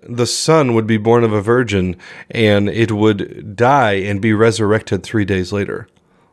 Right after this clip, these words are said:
Well, newsflash,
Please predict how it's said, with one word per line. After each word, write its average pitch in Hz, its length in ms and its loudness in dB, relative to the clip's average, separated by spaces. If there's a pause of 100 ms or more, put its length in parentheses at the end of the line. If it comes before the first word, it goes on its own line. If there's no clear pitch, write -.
Well, 104 520 0 (1040)
newsflash, 113 680 -2